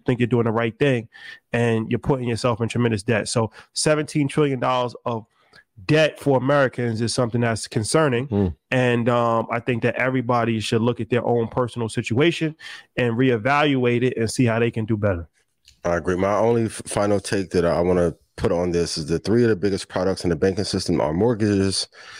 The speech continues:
Speaker 3: student loans, and overdraft fees. I don't want it to come off as if we're blaming the people, 'cause if they are profiting off of the seventeen trillion, um, at what point will we put pressure on Wells Fargo,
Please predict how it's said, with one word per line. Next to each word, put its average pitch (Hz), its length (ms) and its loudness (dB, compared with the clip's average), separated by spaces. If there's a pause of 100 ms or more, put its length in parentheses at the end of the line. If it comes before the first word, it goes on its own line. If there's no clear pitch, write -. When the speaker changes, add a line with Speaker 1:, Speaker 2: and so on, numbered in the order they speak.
(140)
Speaker 3:
student 104 440 2
loans, 90 500 2
and - 140 -4
overdraft 78 540 0
fees. - 460 -4 (560)
I 82 120 -2
don't 98 160 2
want 104 140 2
it 98 80 -4
to 98 60 -8
come 101 200 -2
off 98 200 2
as 87 100 0
if 87 140 -2
we're 90 120 2
blaming 92 300 2
the 87 80 0
people, - 340 -2
'cause 85 200 -2
if 87 160 0
they 101 160 2
are 90 160 2
profiting 98 520 -4
off 92 220 -2
of 92 60 -2
the 90 100 0
seventeen 98 500 -2
trillion, 110 440 0 (720)
um, 87 600 0 (640)
at 87 160 0
what 101 180 0
point 98 240 -2
will 92 100 -2
we 92 120 0
put 92 240 -4
pressure 95 340 -2
on 85 140 0
Wells 95 280 2
Fargo, 87 600 -2